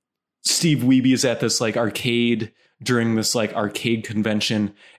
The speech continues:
and Billy Mitchell's, like, protege is there, and Steve Wiebe just, like, kicks his butt. So then the protege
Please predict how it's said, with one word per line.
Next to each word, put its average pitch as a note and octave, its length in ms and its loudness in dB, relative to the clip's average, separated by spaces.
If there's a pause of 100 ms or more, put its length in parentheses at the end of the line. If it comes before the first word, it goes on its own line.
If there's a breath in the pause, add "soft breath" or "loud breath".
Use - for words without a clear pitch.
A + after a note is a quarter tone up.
(100)
and A2 480 0
Billy A#2+ 320 2
Mitchell's, A2 880 -2
like, G2+ 480 -2
protege A2+ 720 2
is G#2 200 0
there, G2+ 460 0 (340 loud breath)
and A2+ 140 0
Steve A2+ 340 0
Wiebe A2 380 0
just, G2+ 200 -4
like, G2+ 120 -2
kicks - 280 -4
his G#2+ 140 -4
butt. A2 340 0
So - 140 0
then G#2+ 160 0
the G2+ 60 0
protege A2+ 720 -2